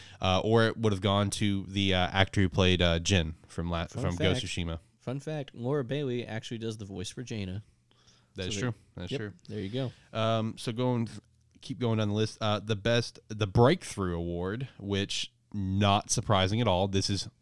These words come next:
Speaker 1: very well deserved, but a lot of it comes from, you know, content creators being like, "Hey, look, this is fun." Is,
Speaker 2: Is it
Speaker 1: uh,
Speaker 2: Among
Speaker 1: Inner,
Speaker 2: Us?
Speaker 1: Inner Sloth
Speaker 2: Inner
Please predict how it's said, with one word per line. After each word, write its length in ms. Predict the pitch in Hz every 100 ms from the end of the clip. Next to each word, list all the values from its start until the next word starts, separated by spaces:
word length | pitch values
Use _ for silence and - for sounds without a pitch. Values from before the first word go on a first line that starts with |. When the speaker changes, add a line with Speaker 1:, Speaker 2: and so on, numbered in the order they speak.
| _ - -
Speaker 1:
very 360 | 95 110 139 127
well 220 | 95 90
deserved, 520 | 85 82 82 95 113 -
but 180 | 117 -
a 80 |
lot 200 | 143 131
of 80 | 123
it 100 | 123
comes 300 | - 101 101
from, 260 | - 95 98 - - - _ _
you 120 | 123
know, 160 | 98 92
content 420 | - 104 95 78
creators 360 | - 95 92 -
being 160 | 104
like, 160 | 95 -
"Hey, 220 | 156 151
look, 320 | 98 147 113
this 260 | 95 110 -
is 140 | 151
fun." 340 | - 92 95 110
Is, 200 | 110 107
Speaker 2:
Is 40 | 107
it 20 |
Speaker 1:
uh, 100 | 101
Speaker 2:
Among 100 | 98
Speaker 1:
Inner, 160 | 117 127
Speaker 2:
Us? 140 | -
Speaker 1:
Inner 180 | 120 127
Sloth 400 | - 92 95 - _ _ -
Speaker 2:
Inner 60 | -